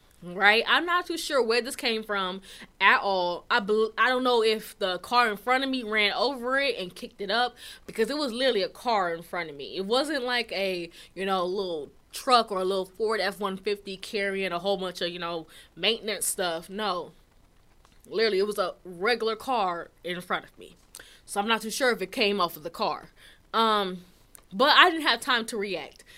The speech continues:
Again, if you're in the left-hand lane and you are on the tollway, you know for a fact there is a wall on your, on your driver's side. And most likely there's someone else on, <laughs> on your, uh, on your passenger side. So I'm going,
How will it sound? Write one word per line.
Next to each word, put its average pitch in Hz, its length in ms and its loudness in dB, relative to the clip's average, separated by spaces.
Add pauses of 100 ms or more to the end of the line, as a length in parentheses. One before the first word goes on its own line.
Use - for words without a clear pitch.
(140)
Again, 220 280 2
if 190 100 0
you're 233 100 2
in 233 80 4
the 214 60 2
left-hand 302 440 0
lane 285 220 2
and 233 100 -4
you 262 160 -4
are 220 180 2
on 214 200 -2
the 196 80 -4
tollway, 214 460 0
you 226 100 -8
know 262 120 -2
for 254 140 -4
a 247 40 -6
fact 247 260 -4
there 220 120 -6
is 190 180 -2
a 170 160 -6
wall 180 560 -4 (340)
on 226 220 2
your, 196 300 0 (120)
on 202 160 -2
your 196 140 0
driver's 185 400 2
side. - 400 -6 (300)
And 233 160 2
most 254 260 2
likely 302 320 -2
there's 208 180 0
someone 277 440 0 (120)
else 202 380 2 (320)
on, 226 380 4 (300)
<laughs> - 300 -20
on 240 200 2
your, 202 300 2
uh, 180 360 -2 (540)
on 220 140 0
your 202 100 2
passenger 208 560 2
side. 139 400 -10 (600)
So 220 640 4 (140)
I'm 208 180 0
going, 277 300 2